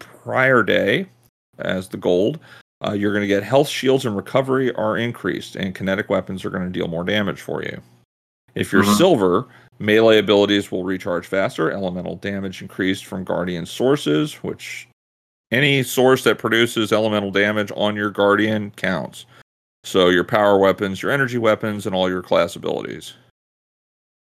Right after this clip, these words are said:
Speaker 1: And also, silver will get more heavy ammo available, while bronze,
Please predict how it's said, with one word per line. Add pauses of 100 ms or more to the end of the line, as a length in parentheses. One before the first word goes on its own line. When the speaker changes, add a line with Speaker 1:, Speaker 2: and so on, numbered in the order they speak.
(400)
Speaker 1:
And
also, (140)
silver
will
get
more
heavy
ammo
available,
while
bronze,